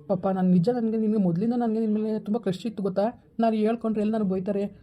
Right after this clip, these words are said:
ಅಣ್ಣನ ಮದುವೆ ಆಗೋ ಹುಡುಗಿ ಮೇಲೆ ಲೈನ್ ಆಗ್ತಾ ಇದ್ದಾನೆ ಅಂತ <laughs> ನಾನು ತಪ್ಪು ತಿಳ್ಕೊತಾರೆ ಅಂತ ನಾನು ಹೇಳಿರಲಿಲ್ಲ ಗೊತ್ತಾ?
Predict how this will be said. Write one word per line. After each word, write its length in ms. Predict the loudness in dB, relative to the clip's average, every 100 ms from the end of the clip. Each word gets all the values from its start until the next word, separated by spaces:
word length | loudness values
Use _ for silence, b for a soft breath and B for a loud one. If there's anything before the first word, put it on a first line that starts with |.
| B B
ಅಣ್ಣನ 360 | 0 2 2 0
ಮದುವೆ 200 | 2 0
ಆಗೋ 120 | 0
ಹುಡುಗಿ 180 | 0 0
ಮೇಲೆ 180 | 0 2
ಲೈನ್ 140 | 0
ಆಗ್ತಾ 200 | -2 -2
ಇದ್ದಾನೆ 200 | -2 -2
ಅಂತ 180 | -2 0 4
<laughs> 280 | 6 6 4
ನಾನು 120 | 0
ತಪ್ಪು 200 | -4 -2
ತಿಳ್ಕೊತಾರೆ 380 | -4 -2 -2 -2
ಅಂತ 100 | -2
ನಾನು 140 | 0
ಹೇಳಿರಲಿಲ್ಲ 380 | 0 0 0 0
ಗೊತ್ತಾ? 380 | 0 0 -2